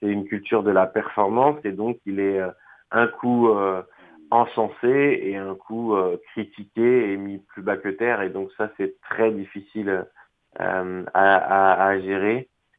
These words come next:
Et donc, euh, tout le monde veut prendre quelque chose de nous. Et ça, c'est aussi, euh, euh, un enseignement que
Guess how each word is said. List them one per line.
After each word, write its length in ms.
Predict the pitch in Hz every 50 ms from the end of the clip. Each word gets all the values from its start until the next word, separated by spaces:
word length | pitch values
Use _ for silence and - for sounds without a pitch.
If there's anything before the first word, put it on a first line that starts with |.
| _ _
Et 120 | 95 98 95
donc, 420 | 95 104 107 110 113 107 - -
euh, 360 | 104 101 98 98 98 95 92 95 -
tout 100 | - 120
le 60 | 117
monde 220 | 120 120 123 123
veut 220 | 113 101 101 104 95
prendre 360 | 98 - - 113 113 113 110
quelque 320 | 113 110 107 101 - 117 107
chose 320 | - - 120 117 107 101 104
de 100 | 110 113
nous. 320 | 117 123 143 180 175 170 - _ _ _ _ _
Et 140 | - 101 98 -
ça, 140 | 117 113 113 -
c'est 80 | - 110
aussi, 500 | 107 107 104 - - - 120 127 123 117
euh, 140 | 107 101 95 - - - - _ _ _ _ -
euh, 480 | 98 95 95 95 95 98 98 95 95 95 - -
un 240 | 104 104 104 107
enseignement 680 | 110 110 110 - - 117 110 113 117 123 131 135 135 131
que 720 | 127 - 110 104 101 101 101 101 98 98 98 95 95 -